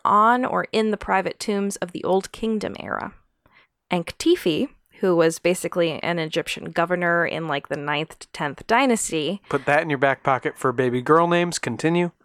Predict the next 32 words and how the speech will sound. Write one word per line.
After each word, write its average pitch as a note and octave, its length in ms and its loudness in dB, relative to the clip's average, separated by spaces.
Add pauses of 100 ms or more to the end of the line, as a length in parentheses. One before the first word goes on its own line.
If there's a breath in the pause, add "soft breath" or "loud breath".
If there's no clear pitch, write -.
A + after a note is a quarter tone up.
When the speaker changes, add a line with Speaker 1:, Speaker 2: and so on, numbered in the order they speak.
(200)
Speaker 1:
Oh, A#2+ 380 -6
Anktifi. - 800 -6 (680 loud breath)
He D4 180 2
had B3 180 4
a F#3+ 40 6
warning G#3 380 4
on G3+ 140 2
his G3+ 180 0
tomb G3+ 300 0
stating, F3+ 540 0 (260)
"Any C4 280 4
ruler A#3 580 4
who G3 200 -8
shall D#3+ 260 -6
do - 260 -8
evil A3 420 0
or C2+ 120 0
wickedness G3+ 640 -2
to - 100 -12
this G3 200 0
coffin, F3 540 -2 (340 loud breath)
may E3 180 -2
Heman A#3+ 680 2 (240 loud breath)
not E3 260 0
accept - 440 -4
any A#3 180 4
goods A3+ 280 4
he G3+ 120 2
offers, F#3 500 2
and E3 180 -8
may D#3 180 -2
his D#3 260 -4